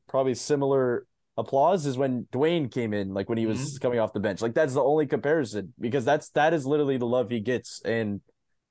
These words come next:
Speaker 1: uh, as you mentioned, Trilly, he re-, kinda talks about the way he reciprocates it. Like, Tyler loves it down here. He loves Miami.
Speaker 2: Right.
Speaker 1: So, like, him, he's not a guy that's, like, gonna be in trade discussions. He's gonna go into the season here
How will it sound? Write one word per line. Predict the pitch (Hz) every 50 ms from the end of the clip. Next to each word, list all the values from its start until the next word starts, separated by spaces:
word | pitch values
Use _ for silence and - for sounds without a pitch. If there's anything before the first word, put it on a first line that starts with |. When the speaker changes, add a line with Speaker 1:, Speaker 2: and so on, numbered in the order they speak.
| _ -
Speaker 1:
uh, | - 110 110 110 104 - -
as | - 110 - -
you | 113 127 135 120
mentioned, | 113 131 139 120 127 123 110
Trilly, | - - 170 175 165 127
he | 117 123 143
re-, | 135 135 120 113 -
kinda | - 143 135 131
talks | - 139 127 127 -
about | 127 127 120
the | - 120
way | 127 131
he | 127 135
reciprocates | 131 127 - - 175 165 165 - - 110 101 95 -
it. | 101 76
Like, | 98 110 107
Tyler | - 135 147 180 196 202 180
loves | 131 135 143 170 156 123 110 - -
it | - 123 107 98
down | 110 107 98 98
here. | 98 92 85 78
He | 95 107
loves | 117 127 135 139 123 -
Miami. | 127 120 120 123 143 151 175
Speaker 2:
Right. | 185 180 _ _ _ _ _ _ _
Speaker 1:
So, | - 196 196
like, | 185 180 170 -
him, | - 190 220 233 233 214 - _ _ _ _
he's | - 208 202
not | 190 220 220
a | 214 170
guy | 147 170 170 170 170
that's, | 160 151 135 -
like, | 156 143 120
gonna | 151 143
be | 143 117 143 156
in | 147 127
trade | - 151 143 147
discussions. | 131 123 - 135 120 - 123 113
He's | 123 131 127
gonna | 135 135 131
go | 110 131 135 139
into | 131 113 120 120
the | 120
season | - - 139 135 131 123 117
here | 110 120 117 113 104 98